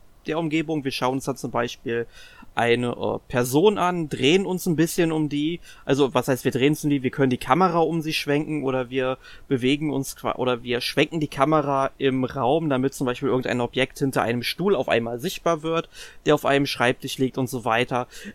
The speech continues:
E-, es ist meistens sehr offensichtlich, was, äh, gesucht ist. Manchmal muss man aber auch wirklich dann sich die Umgebung genauer anschauen, dann auch ganz genau die Texte lesen,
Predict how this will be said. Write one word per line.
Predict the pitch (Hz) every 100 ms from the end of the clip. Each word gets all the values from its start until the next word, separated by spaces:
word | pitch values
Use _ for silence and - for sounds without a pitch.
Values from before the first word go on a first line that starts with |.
| -
E-, | 170 -
es | 190
ist | 226 -
meistens | 185 170 - 180
sehr | 160 160
offensichtlich, | 156 151 127 - 151 135 127
was, | 123 - -
äh, | 123 117 120 123
gesucht | 127 117 135 165 175
ist. | 170 151
Manchmal | 151 - 156
muss | 156 -
man | 160
aber | 143 127
auch | 131
wirklich | 131 143 151 156 -
dann | 131 139 143 - - -
sich | 139 139 151 -
die | 139 135
Umgebung | 139 135 135 143 147 135
genauer | 135 139 131
anschauen, | - 160 - 175 151 160 156
dann | 139 127
auch | 110 127
ganz | 135 143 -
genau | 127 123
die | 120
Texte | - 151 - 180
lesen, | 156 156 160 - 170